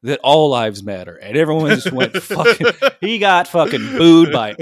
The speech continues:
Speaker 1: everybody there.
Speaker 2: Oh,
Speaker 1: I don't know what the
Speaker 2: man.
Speaker 1: fuck he was thinking. It was like,
Speaker 2: What a
Speaker 1: th-,
Speaker 2: heel.
Speaker 1: this is the venue that you wanna get on a megaphone at a, you know, people are chanting, "Hands up, don't shoot," you know, and you're gonna come up here and say that all <laughs> lives matter.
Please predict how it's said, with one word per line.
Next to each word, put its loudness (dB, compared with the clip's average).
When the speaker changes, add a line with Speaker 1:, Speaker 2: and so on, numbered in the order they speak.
Speaker 1:
everybody -2
there. -8
Speaker 2:
Oh, -8
Speaker 1:
I -2
don't -4
know -2
what -2
the -8
Speaker 2:
man. -12
Speaker 1:
fuck -4
he -8
was -10
thinking. -14
It -18
was -14
like, -6
Speaker 2:
What -10
a -10
Speaker 1:
th-, -12
Speaker 2:
heel. -12
Speaker 1:
this -8
is -12
the -4
venue -4
that -6
you -12
wanna -8
get -8
on -6
a -8
megaphone -8
at -8
a, -14
you -12
know, -16
people -12
are -10
chanting, -12
"Hands -12
up, -6
don't -8
shoot," -8
you -14
know, -14
and -8
you're -6
gonna -8
come -10
up -6
here -6
and -8
say -6
that -6
all -4
<laughs> -10
lives -10
matter. -8